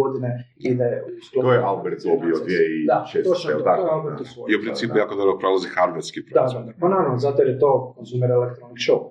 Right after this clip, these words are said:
Speaker 2: Da.
Speaker 1: Znači, meni je apsolutno nejasno, „Ok, svak si imao pravo prijaviti, doći sve to skupa, ali to je consumer electronic show.” Dakle,
Speaker 2: Mhm.
Speaker 1: doneseš tamo nešto ima veze sa elektronikom i nešto što je consumer produkt, a neki industrial produkt. Iako,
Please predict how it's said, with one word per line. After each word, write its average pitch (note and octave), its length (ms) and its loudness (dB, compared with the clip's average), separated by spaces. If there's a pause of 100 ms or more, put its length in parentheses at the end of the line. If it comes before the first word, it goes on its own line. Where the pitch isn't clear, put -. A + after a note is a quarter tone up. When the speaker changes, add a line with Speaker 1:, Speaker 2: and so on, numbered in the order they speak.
(180)
Speaker 2:
Da. D3 100 -2
Speaker 1:
Znači, C3 260 0
meni C#3+ 160 2
je C#3+ 100 4
apsolutno C#3+ 300 0 (120)
nejasno, C3 280 0
„Ok, C3 80 -6 (160)
svak A#2 200 -8
si - 80 -20
imao G#2 200 -20
pravo A2 260 -18
prijaviti, A2+ 360 -2 (120)
doći B2 200 -2
sve B2+ 160 2
to A#2+ 120 -2
skupa, D3 260 0
ali - 140 -6
to C#3 100 -4
je B2+ 60 4 (100)
consumer C3 480 -4 (140)
electronic B2 500 -4
show.” A#2 120 2 (100)
Dakle, A2+ 180 -2
Speaker 2:
Mhm. A#2+ 120 -2
Speaker 1:
doneseš B2+ 540 -4
tamo C#3 120 2 (120)
nešto C#3+ 220 -2
ima B2 160 2
veze B2 200 2
sa A#2+ 120 -4
elektronikom F#3 520 2
i E3+ 140 -2
nešto E3+ 200 -14
što - 120 -2
je D#3+ 140 2
consumer D#3+ 400 0
produkt, B2+ 320 0
a - 20 -14 (120)
neki - 140 -20 (100)
industrial A2+ 400 -10 (100)
produkt. - 240 -4 (340)
Iako, D#3 200 0